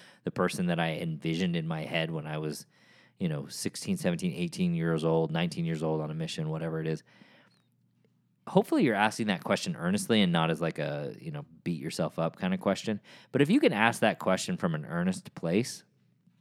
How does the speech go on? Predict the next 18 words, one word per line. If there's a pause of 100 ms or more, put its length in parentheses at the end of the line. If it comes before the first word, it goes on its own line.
(640)
you're
gonna
be
able
to
come
to
an
earnest
answer,
an
honest
answer,
an
open
answer (420)
that
says,